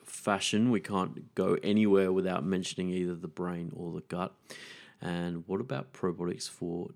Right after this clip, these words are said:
depression? So if you visited philip watkins dot health, you may know that you can get a free ebook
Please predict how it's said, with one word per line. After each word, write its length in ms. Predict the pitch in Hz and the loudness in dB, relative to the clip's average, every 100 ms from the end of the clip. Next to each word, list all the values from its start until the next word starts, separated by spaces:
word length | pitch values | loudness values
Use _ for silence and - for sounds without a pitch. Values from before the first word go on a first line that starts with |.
| - | -12
depression? 720 | - - - 135 - - - - | -14 -10 -8 -8 -8 -10 -12 -12
So 240 | - - 95 | -8 0 2
if 320 | - 95 95 | 0 -4 -8
you 100 | 92 | -4
visited 460 | 101 120 131 101 | -2 0 0 -2
philip 280 | - 104 80 | -2 0 2
watkins 400 | 82 - 95 87 | 0 -4 -6 -4
dot 240 | - - - | -4 -6 -2
health, 380 | 98 135 147 - - - - - - | 2 2 0 -12 -20 -20 -20 -16 -6
you 140 | 92 | -2
may 300 | 98 120 160 | 0 2 2
know 480 | 120 92 101 147 156 | 2 4 4 4 2
that 480 | - 101 98 - 107 | -2 0 0 0 -4
you 160 | 113 | -4
can 220 | - 135 | -4 -6
get 300 | 120 95 80 - | -2 -2 -4 -4
a 160 | 98 | -4
free 500 | 92 - - 90 87 - | -4 -10 -4 -2 -2 -4
ebook 580 | 90 107 107 92 - | -2 0 2 0 0